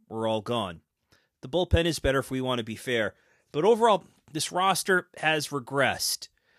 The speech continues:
Okay, you've locked in your most important piece, so you have him for twenty twenty-three and beyond, but you already controlled him for twenty twenty-three, him being, of course, Rafael Devers. So there's still a lot of work to do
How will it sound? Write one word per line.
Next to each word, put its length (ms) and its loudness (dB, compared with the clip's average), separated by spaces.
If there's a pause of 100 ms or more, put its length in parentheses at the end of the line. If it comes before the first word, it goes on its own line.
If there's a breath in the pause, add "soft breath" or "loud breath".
(380 soft breath)
Okay, 300 0
you've 240 -6
locked 300 2
in 100 -2
your 80 0
most 260 0
important 380 -4
piece, 200 -6
so 60 -4
you 120 -2
have 200 4
him 200 -4
for 400 0 (100)
twenty 220 0
twenty-three 480 -2
and 100 -2
beyond, 400 2
but 120 -8
you 100 2
already 180 4
controlled 420 2
him 80 -4
for 120 -10
twenty 280 -6
twenty-three, 640 -10 (160)
him 160 -6
being, 180 -4
of 120 -10
course, 260 -2
Rafael 540 -2
Devers. 540 -4 (920)
So 380 0 (880 soft breath)
there's 260 2
still 380 2
a 80 -4
lot 340 4
of 100 4
work 280 6
to 100 -2
do 440 6